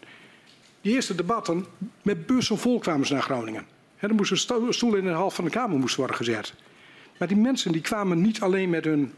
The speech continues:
boosheid, met hun, eh, verontwaardiging, met hun zorgen en met hun angsten. Maar zij kwamen ook met de hoop, de hoop dat de Tweede Kamer het verschil zou maken. En waarom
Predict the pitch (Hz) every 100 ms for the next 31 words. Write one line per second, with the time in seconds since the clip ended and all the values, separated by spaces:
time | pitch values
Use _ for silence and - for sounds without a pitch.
0 | - 135 180 226 190 147 143 151 139 143
1 | 156 - 151 127 175 139 190 220 180 139
2 | 135 127 - 139 123 113 214 214 135 123
3 | 123 123 220 214 - 139 - - - -
4 | - - _ _ _ - 175 180 196 247
5 | 220 180 240 180 135 - - 147 104 220
6 | 262 - - - - - _ 117 151 240
7 | - 165 - - 160 - 196 156 120 -
8 | - 247 - 110 110 - - - - -
9 | - - - - - - 170 220 247 196
10 | 214 196